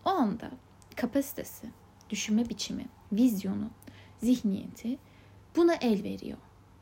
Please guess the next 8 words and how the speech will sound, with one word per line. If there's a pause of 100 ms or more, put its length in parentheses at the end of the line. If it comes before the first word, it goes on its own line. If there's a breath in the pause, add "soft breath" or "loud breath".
(640)
Sizin
de
vizyonunuz, (160)
işte
bütün
bu, (420 loud breath)
e,
belleğiniz,